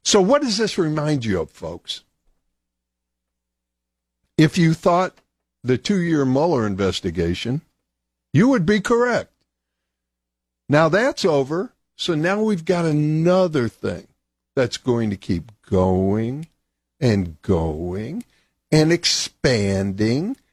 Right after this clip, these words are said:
and <sighs> causing people to get crazy. If there was a crime committed,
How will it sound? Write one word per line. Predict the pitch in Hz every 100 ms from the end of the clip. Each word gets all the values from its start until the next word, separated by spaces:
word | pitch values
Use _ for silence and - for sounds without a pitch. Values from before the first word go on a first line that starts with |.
| _ _ _
and | 151 160 165 175 - _ _ _ _ _ _ _ _ -
<sighs> | - - - - - _ _ _ _ _ _ _ _ _ _ -
causing | 117 120 131 135
people | - 98 87 - 78 95 _ _ _ _ _ _ _ _ _ _ _
to | 113
get | 92 90
crazy. | - 92 80 78 - - _ _ _ _ _ _ _ _ _ _ _ _ _ _ _ _ _ _ _ _ _ _ _ _ _ _ _ _ _ _ _ _ _ _ _ _ _ _ 196
If | 190
there | 233 208
was | 226 190
a | 185
crime | - - 233 254 226 170
committed, | - 104 95 85 87 139